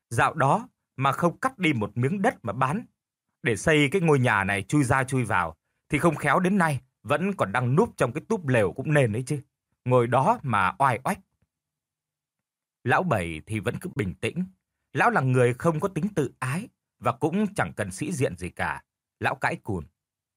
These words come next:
"Vệ sinh vệ xiếc cái gì? Tôi cần cóc mấy cái thứ đó. Từ ngàn đời nay các cụ vẫn đi vệ sinh ra đồng, ra vườn đấy. Có làm sao đâu. Chả có làm sao cả. Cái loại nhà vệ sinh thời nay mà thuê tiền tỷ cho tôi vào đó, tôi cũng chả thèm vào.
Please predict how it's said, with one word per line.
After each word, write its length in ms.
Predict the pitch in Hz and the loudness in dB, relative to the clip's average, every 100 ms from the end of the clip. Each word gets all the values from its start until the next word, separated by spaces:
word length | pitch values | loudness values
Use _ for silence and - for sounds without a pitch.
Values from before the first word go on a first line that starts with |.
| _ _ _ _ | _ _ _ _
"Vệ 200 | 131 101 | -2 -2
sinh 280 | - 147 117 | -2 0 0
vệ 140 | - | -2
xiếc 180 | - 190 | 0 0
cái 80 | 190 | 2
gì? 260 | 139 113 - _ _ _ _ - | 2 0 -2 _ _ _ _ -4
Tôi 100 | 165 | 0
cần 160 | 143 117 | 0 2
cóc 280 | 220 226 | 0 0
mấy 120 | 156 196 | -2 -2
cái 100 | 190 | -2
thứ 140 | 196 | 0
đó. 240 | 175 202 - _ _ _ _ _ _ | 2 0 -6 _ _ _ _ _ _
Từ 80 | 143 | -2
ngàn 320 | 123 127 117 | 2 2 2
đời 180 | 113 101 | 0 0
nay 200 | 135 131 | 0 0
các 120 | - - | -2 -4
cụ 200 | 143 113 | -2 0
vẫn 200 | 107 180 | 0 2
đi 100 | 143 | 0
vệ 180 | 120 82 | 0 -2
sinh 240 | - 139 | -2 0
ra 120 | 117 | 0
đồng, 260 | 117 104 85 - _ | 0 0 -2 -10 _
ra 140 | 120 | 0
vườn 300 | 143 135 120 | 2 2 2
đấy. 140 | 107 180 _ _ | 0 -4 _ _
Có 80 | 220 | 0
làm 100 | 165 | 0
sao 240 | 151 156 | 4 4
đâu. 160 | 143 135 _ _ _ _ _ - | 4 0 _ _ _ _ _ -4
Chả 240 | 123 113 131 | 2 2 2
có 60 | |
làm 140 | 156 107 | 0 0
sao 240 | 120 101 | 0 0
cả. 200 | 92 - _ _ _ _ _ _ | 0 -8 _ _ _ _ _ _
Cái 120 | - 202 | -4 0
loại 200 | 123 113 | 2 2
nhà 160 | 117 | 0
vệ 180 | 104 98 | 0 -4
sinh 260 | - 151 127 | -2 -2 0
thời 260 | 117 90 | -2 -2
nay 300 | 82 120 110 - _ _ | -2 -2 -2 -10 _ _
mà 140 | - 139 | -2 -2
thuê 240 | - 170 160 | 2 0 2
tiền 180 | 139 123 - | 0 0 0
tỷ 220 | 110 85 | -2 0
cho 120 | 143 | -4
tôi 260 | 135 139 127 | 2 2 4
vào 140 | 95 | 2
đó, 300 | 90 113 202 - _ | 2 0 0 -10 _
tôi 220 | 151 131 | 2 2
cũng 160 | 127 165 | 2 -2
chả 160 | 101 | -2
thèm 280 | - 110 95 | 0 -2 -2
vào. 260 | 90 82 | -2 -6